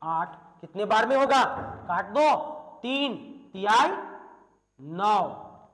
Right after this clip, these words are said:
और तीन छक अठारह, यानी ए का value कितना आया?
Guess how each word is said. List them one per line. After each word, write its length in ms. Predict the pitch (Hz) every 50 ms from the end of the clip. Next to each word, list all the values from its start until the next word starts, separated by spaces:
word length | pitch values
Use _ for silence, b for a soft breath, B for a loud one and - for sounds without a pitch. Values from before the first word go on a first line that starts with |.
| _ _ _ _ _ _ _ _ _ _ -
और 80 | 165 165
तीन 300 | - - 226 254 277 277
छक 600 | - - 294 302 302 277 220 - - - - - - - - - - -
अठारह, 840 | 170 170 - - 190 196 196 190 180 165 - - - - - - -
यानी 340 | 156 180 214 247 269 285 277 240 - - - - - - -
ए 120 | 196 233 233
का 140 | 240 247
value 260 | 233 220 233 233 240 233
कितना 280 | 233 240 240 254 294
आया? 580 | 320 320 320 320 302 269 - - - - -